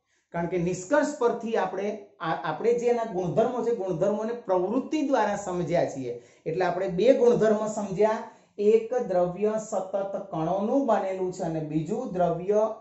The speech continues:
અતિ સૂક્ષ્મ કણનું બનેલું છે. મિત્રો, આજના આપણા તાસને અહીંયા આપણે વિરામ આપીએ છીએ.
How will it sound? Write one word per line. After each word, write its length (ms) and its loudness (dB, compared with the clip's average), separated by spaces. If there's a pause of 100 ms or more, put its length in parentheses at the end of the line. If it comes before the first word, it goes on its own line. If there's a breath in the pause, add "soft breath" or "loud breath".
અતિ 340 2
સૂક્ષ્મ 680 -6
કણનું 680 -4
બનેલું 460 -8
છે. 140 -20 (680)
મિત્રો, 560 2 (260 loud breath)
આજના 360 4
આપણા 380 2
તાસને 480 -4
અહીંયા 280 -4
આપણે 240 -6
વિરામ 420 -2
આપીએ 340 0
છીએ. 500 -2